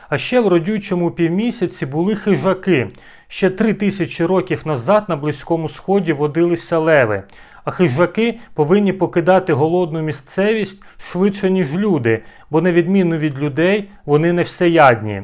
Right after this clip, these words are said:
Навіть в Європі леви, леопарди, гієни зникли не одразу після льодовикового періоду. Цей процес розтягнувся на тисячі років. Та навіть зараз там мешкають вовки та медведі взагалі-то.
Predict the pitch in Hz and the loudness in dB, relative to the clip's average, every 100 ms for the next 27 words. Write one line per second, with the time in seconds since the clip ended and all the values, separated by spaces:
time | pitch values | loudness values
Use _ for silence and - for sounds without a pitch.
0 | - 156 190 226 - 214 208 208 170 - | -10 -2 0 0 2 2 4 4 4 2
1 | 143 147 196 190 170 160 160 156 - 175 | 2 6 6 6 2 4 4 4 6 6
2 | 190 175 135 156 170 151 165 175 170 151 | 6 4 -2 -2 -2 2 2 2 0 -4
3 | 143 - - 117 139 190 190 185 190 196 | -6 -16 -10 -4 0 0 2 2 4 4
4 | 185 208 190 135 131 156 139 156 139 139 | 6 6 6 4 -2 -6 -2 0 0 2
5 | 143 147 143 151 131 117 127 151 160 139 | 2 0 2 2 4 2 4 4 2 2
6 | 123 110 107 - - - 175 170 175 170 | 0 0 -4 -6 -20 0 0 2 0 0
7 | 202 208 - 156 - 156 151 185 185 160 | 2 2 0 -6 -2 -2 0 -2 -2 -4
8 | 151 143 156 - 151 - 175 180 151 127 | -4 -4 -4 -4 -6 -2 2 4 2 2
9 | 113 - - - - 147 180 185 143 202 | -4 -6 -20 -20 -4 0 2 0 2 4
10 | 196 160 - 160 156 165 160 - 131 151 | 4 2 0 0 0 -2 -2 -6 -2 0
11 | 151 - 185 170 156 151 151 165 165 127 | 0 2 2 2 0 0 2 2 2 0
12 | 110 127 117 156 151 117 120 104 | -2 -2 0 0 0 0 -2 -4